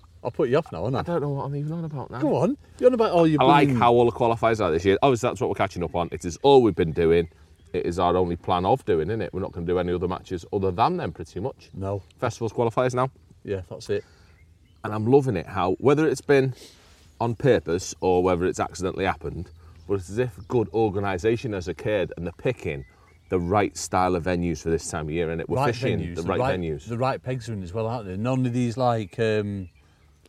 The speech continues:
Speaker 1: like, this far apart
Speaker 2: Yeah,
Speaker 1: kind
Speaker 2: we've
Speaker 1: of
Speaker 2: got
Speaker 1: thing,
Speaker 2: space
Speaker 1: is it?
Speaker 2: everywhere
Speaker 1: Got
Speaker 2: we're going,
Speaker 1: space
Speaker 2: haven't we?
Speaker 1: everywhere. It's brilliant, mate.
Speaker 2: It's all been
Speaker 1: Love it.
Speaker 2: nice. We, we've spent our time at me-, no, pr-, exclusively F one venues.
Speaker 1: Yeah, man.
Speaker 2: We have, haven't we?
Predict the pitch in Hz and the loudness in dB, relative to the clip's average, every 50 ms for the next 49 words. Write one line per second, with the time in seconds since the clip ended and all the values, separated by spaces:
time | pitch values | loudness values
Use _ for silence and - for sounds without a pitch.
0 | _ - 117 113 110 113 113 123 - - - 107 98 90 82 - 101 95 85 - | _ -4 -2 -2 -2 -2 -4 -8 -8 -6 -6 -6 -4 -6 -8 -8 -8 -6 -6 -8
1 | - - - 107 107 104 92 104 - 101 90 98 113 110 101 - 107 98 104 104 | -10 -8 -6 -4 -2 -2 -2 -2 -4 -4 -2 -2 -2 -2 -2 -2 -4 -2 -2 -2
2 | 101 101 101 90 87 87 - - 107 - 110 104 95 90 90 92 - - - - | 0 -2 -2 -4 -4 -4 -4 -4 -4 -4 -6 -6 -6 -8 -10 -12 -14 -16 -18 -10
3 | - 143 147 143 117 85 - - - - - - 101 98 85 95 92 90 92 92 | -6 -4 -4 -4 -4 -6 -8 -8 -8 -4 2 4 4 4 4 4 2 0 0 -2
4 | 87 80 - - 82 95 82 90 95 87 - - 123 117 107 - 117 107 - 107 | -4 -4 -6 -2 0 0 0 0 -2 -4 -4 -6 -6 -6 -4 -6 -8 -6 -6 -6
5 | 87 80 80 - - _ - 90 92 98 101 101 98 - _ _ _ _ _ _ | -6 -6 -6 -10 -12 _ -8 -6 -4 -2 -2 -2 -4 -6 _ _ _ _ _ _
6 | 98 113 113 - - - - _ _ _ _ _ _ _ _ _ - - - - | -4 -4 -4 -4 -4 -8 -8 _ _ _ _ _ _ _ _ _ -12 -10 -10 -10
7 | - - 101 101 120 156 - 180 143 104 85 76 - - - - 82 73 71 76 | -4 -2 0 0 0 0 0 -2 -2 -2 -4 -6 -6 -8 -8 -8 -8 -6 -6 -8
8 | 76 71 69 65 - _ _ - 107 107 98 101 127 - _ _ _ _ _ _ | -8 -10 -12 -14 -16 _ _ -12 -10 -10 -8 -10 -12 -12 _ _ _ _ _ _
9 | _ _ _ _ _ - 123 156 156 151 - - 160 87 | _ _ _ _ _ -6 -6 -4 -4 -4 -6 -6 -10 -12